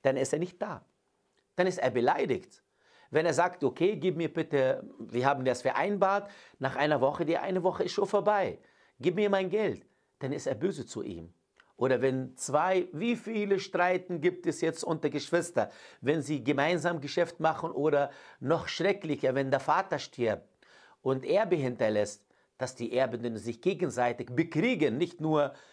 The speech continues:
streiten, sondern wirklich Krieg geklärt wird zwischen denen. Der Mensch,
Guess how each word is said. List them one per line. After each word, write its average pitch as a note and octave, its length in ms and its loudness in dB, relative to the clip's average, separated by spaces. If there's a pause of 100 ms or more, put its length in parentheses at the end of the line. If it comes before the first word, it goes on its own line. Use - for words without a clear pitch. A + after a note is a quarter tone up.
(140)
streiten, F3+ 720 0
sondern D#3+ 340 -2
wirklich E3 460 0
Krieg - 460 -2 (260)
geklärt C#3+ 500 -2
wird C3+ 200 -2
zwischen B2 280 -8
denen. G#2 300 -4 (1300)
Der G#2 120 -8
Mensch, D#3+ 480 -8